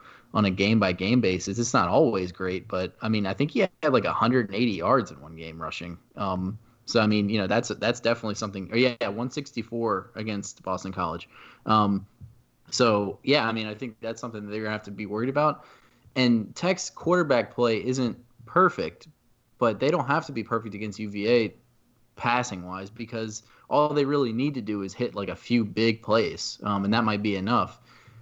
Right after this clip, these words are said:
Having said all that, I think that U V A's offense is gonna be tough to stop. Um, they're playing really well right now. Um, they have a recipe for success that isn't as risk-reward as some that we've seen in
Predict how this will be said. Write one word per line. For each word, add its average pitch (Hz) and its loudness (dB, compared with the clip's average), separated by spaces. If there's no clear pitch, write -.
Having 127 2
said 190 4
all 104 4
that, 101 -6
I 117 -4
think 139 -2
that 107 2
U 123 0
V 127 2
A's 117 2
offense 107 -2
is 98 -14
gonna 107 -6
be 98 -6
tough 107 -2
to 117 -4
stop. 87 -2
Um, 90 0
they're 104 -2
playing 107 2
really 113 4
well 98 4
right 95 0
now. 92 -2
Um, 90 4
they 107 2
have 110 4
a 110 4
recipe 120 2
for 123 0
success 117 0
that 104 0
isn't 120 0
as 101 -2
risk-reward 110 2
as 110 4
some 110 0
that 104 0
we've 104 -2
seen 110 2
in 95 -2